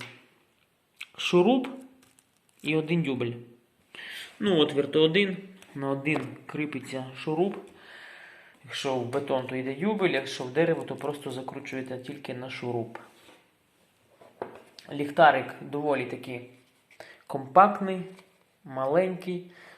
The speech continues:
но світ, я вам скажу, дуже добре. І я зараз, е, спробую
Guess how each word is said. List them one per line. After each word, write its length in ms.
но 240
світ, 360
я 60
вам 80
скажу, 720
дуже 300
добре. 460
І 160
я 160
зараз, 460
е, 200
спробую 800